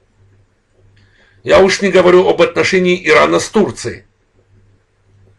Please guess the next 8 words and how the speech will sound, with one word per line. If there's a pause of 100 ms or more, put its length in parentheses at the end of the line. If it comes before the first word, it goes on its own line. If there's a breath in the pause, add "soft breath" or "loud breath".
(2750 soft breath)
То
есть
сейчас, (1160)
э,
в
отношении
урегулирования (1500 soft breath)
данного